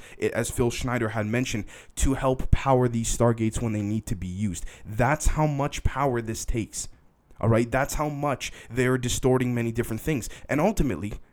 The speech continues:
people might get suspicious and say, "Oh, why is the White House going dark every night for two hours," right? Something like this. But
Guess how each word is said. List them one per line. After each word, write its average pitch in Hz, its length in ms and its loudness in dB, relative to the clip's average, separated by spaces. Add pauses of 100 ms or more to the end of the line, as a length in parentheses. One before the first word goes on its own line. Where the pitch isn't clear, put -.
(520)
people 196 280 0
might 156 180 2
get 147 140 0
suspicious 139 520 -2
and 120 120 -4
say, 107 160 -2
"Oh, 131 100 2
why 110 200 2
is 117 100 -2
the 120 80 0
White 113 160 2
House 107 140 -4
going 110 200 -4
dark 147 260 2
every 110 160 -6
night 95 160 -6
for - 100 -8
two 95 200 -6
hours," - 300 -6
right? 113 180 -2
Something 101 280 -6
like 82 160 -8
this. 78 200 -10 (220)
But 175 400 4